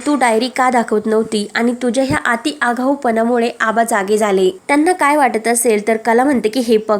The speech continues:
मी तुला म्हणले नव्हते की तू माझ्या मागे पळच म्हणून. तुलाच हौस होती." तर आदित्य म्हणतो की, "हे बघ, अजून सुद्धा तू डायरी दाखवत नाही. बघितलीस का किती हट्टी आहे? मग सांगू का आबांना?" तर कला म्हणते की,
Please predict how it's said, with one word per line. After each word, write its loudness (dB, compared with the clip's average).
मी -2
तुला 2
म्हणले 0
नव्हते 2
की -4
तू 0
माझ्या 0
मागे 0
पळच 0
म्हणून. 2
तुलाच 0
हौस 0
होती." -2
तर 2
आदित्य 0
म्हणतो 0
की, -2
"हे 2
बघ, 0
अजून 0
सुद्धा -4
तू -4
डायरी 0
दाखवत -4
नाही. -2
बघितलीस 0
का -12
किती -4
हट्टी -4
आहे? -4
मग -4
सांगू -2
का -4
आबांना?" -2
तर 2
कला 2
म्हणते 2
की, -4